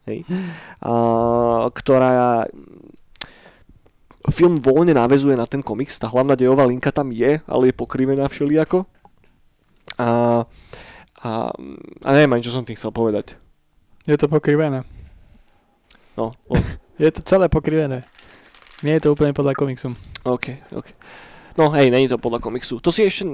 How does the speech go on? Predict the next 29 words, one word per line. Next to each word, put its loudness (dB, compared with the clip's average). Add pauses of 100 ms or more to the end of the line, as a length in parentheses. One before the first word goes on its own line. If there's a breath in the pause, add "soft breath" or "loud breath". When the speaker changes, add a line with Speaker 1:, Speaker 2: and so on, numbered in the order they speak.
Speaker 1:
alebo 0
tak 0
môžeme 0
teoreticky 0
do -2
toho -2
skočiť, -10
že, -2
že -4
aké -2
sú -8
tam 2
odlišnosti -4
medzi -4
filmom -2
a 0
medzi -4
komiksom. -10 (180)
Speaker 2:
No -6
Speaker 1:
Hej. 0
Speaker 2:
to 4
mňa 4
úplne 4
zaujíma, 4
lebo 0
ja 2
som -4
komiksy -4
nečítal. -6